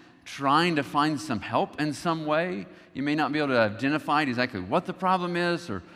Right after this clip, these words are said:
or what your, what the, the, the hope and help is. Um, I'm thankful that you may be here on other Sundays, but you've come on a Sunday where Jesus is explaining what your fundamental problem is.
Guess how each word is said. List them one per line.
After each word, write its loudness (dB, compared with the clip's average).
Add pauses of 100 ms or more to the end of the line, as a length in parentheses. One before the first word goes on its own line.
(160)
or -4
what 2
your, -2 (300)
what -4
the, 0
the, -2
the 0
hope -4
and -2
help -4
is. -4 (640)
Um, -6
I'm -8
thankful -2
that 2
you 0
may 0
be 0
here 0
on 2
other 2
Sundays, -2
but -8
you've -2
come 0
on 2
a 2
Sunday 0 (260)
where 0
Jesus -2
is -4
explaining -2
what 2
your 2
fundamental -2
problem -4
is. -14